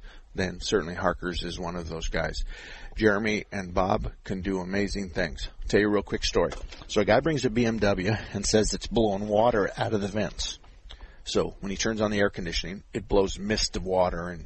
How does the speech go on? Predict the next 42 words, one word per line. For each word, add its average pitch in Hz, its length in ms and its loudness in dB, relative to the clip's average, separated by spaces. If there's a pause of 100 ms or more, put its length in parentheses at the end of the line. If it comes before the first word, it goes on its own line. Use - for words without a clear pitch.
(160)
and 107 180 -4
water 98 260 4
he 90 120 -4
can 85 160 -10
feel. - 260 -6 (680)
So 101 300 4
the 113 200 4
estimate 123 420 0 (200)
from 95 260 -4
some 101 200 0
other 101 140 2
shop 92 400 2
was 78 320 -6 (500)
thousand 101 460 2
dollars 80 400 -2
or 76 60 -8
more. - 340 -14 (500)
So 95 380 0 (480)
he 117 140 -10
called 143 240 6
me 123 80 2
and 113 100 2
I 101 60 2
said, 92 260 -2
"We 101 80 -4
just 120 180 -2
take 147 120 4
it 120 40 2
over 104 120 4
to - 20 0
Harker 101 240 2
and 92 80 -4
just 143 180 -2
let 233 140 6
him 196 80 0
look 120 180 -2
at - 140 -2
it." - 80 -10 (640)
So - 300 0
inside, 180 680 2
underneath 143 420 -2
the 104 160 0